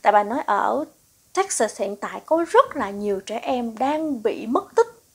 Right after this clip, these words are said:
À, và bà thấy những cái hành động như vậy, bà cần phải lên án, bà cần phải báo cho cộng đồng ở tiểu bang Texas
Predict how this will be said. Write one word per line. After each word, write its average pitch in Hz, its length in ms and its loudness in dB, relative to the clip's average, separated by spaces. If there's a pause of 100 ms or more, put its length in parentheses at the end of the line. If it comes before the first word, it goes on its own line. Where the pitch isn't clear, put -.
(300)
À, 254 420 -2 (300)
và 247 80 8
bà 226 180 2
thấy 311 220 -4
những 294 180 0
cái 381 140 2
hành 233 220 0
động 202 280 0
như 285 120 2
vậy, 185 340 -4
bà - 240 -8
cần 214 260 2
phải 214 120 -2
lên 277 280 4
án, 285 360 -4
bà 220 80 2
cần 202 260 -8
phải 233 180 -4
báo 294 280 2
cho - 140 -2
cộng 190 240 -4
đồng 190 220 0 (360)
ở 269 160 6
tiểu 247 240 0
bang 262 220 0
Texas 311 340 -8